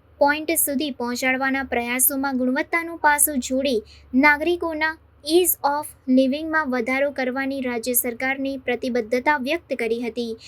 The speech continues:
મુખ્યમંત્રીએ ફાઇવ જી ગુજરાત એટલે કે ગરવું ગુજરાત,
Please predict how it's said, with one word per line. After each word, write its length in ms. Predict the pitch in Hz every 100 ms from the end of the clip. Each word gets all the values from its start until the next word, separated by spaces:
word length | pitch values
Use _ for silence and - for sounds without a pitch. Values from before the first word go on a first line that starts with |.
| - -
મુખ્યમંત્રીએ 800 | 240 233 247 240 233 262 285 277
ફાઇવ 400 | 285 - 302 320
જી 220 | 311 339
ગુજરાત 420 | 277 254 240 254 254 -
એટલે 300 | 240 277 302
કે 260 | 247 220 - - - - -
ગરવું 440 | 285 330 359 381
ગુજરાત, 460 | 294 311 311 311 311